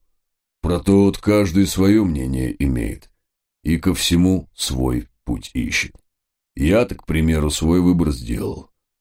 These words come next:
но тебе вот оно навряд ли поможет». «Что же вы сделали?» «Просто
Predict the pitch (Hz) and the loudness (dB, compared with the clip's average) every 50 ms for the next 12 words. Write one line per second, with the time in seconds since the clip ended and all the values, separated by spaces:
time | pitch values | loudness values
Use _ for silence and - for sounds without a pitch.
0 | _ _ - 71 73 71 - 73 67 69 76 78 78 76 78 76 - 69 69 73 | _ _ -4 -4 -4 -2 -4 -6 -2 0 0 2 2 0 -2 -2 -2 -2 0 0
1 | 71 65 60 - _ _ _ _ - - 71 73 67 65 67 71 69 69 - - | 0 -2 -4 -8 _ _ _ _ -8 -4 -2 -2 -2 0 -2 -2 -2 -2 -4 -8
2 | - 60 - - - 64 - - - - - - - _ _ _ _ _ _ _ | -14 -6 -4 -4 -4 -4 -6 -8 -10 -12 -16 -18 -20 _ _ _ _ _ _ _
3 | _ _ _ _ _ _ _ _ _ _ - - - - 107 90 73 78 76 67 | _ _ _ _ _ _ _ _ _ _ -14 -12 -4 -2 -2 0 0 0 -2 0
4 | 76 73 65 65 - _ _ _ _ - 73 73 69 67 80 76 67 - - - | 0 -2 -2 -4 -8 _ _ _ _ -12 -10 -10 -4 -2 0 0 0 -4 -6 -12
5 | - _ _ _ _ _ _ _ _ _ _ - - - - 101 - - - 120 | -16 _ _ _ _ _ _ _ _ _ _ -10 -8 -6 -6 -6 -8 -8 -8 -8
6 | 117 107 - | -8 -8 -8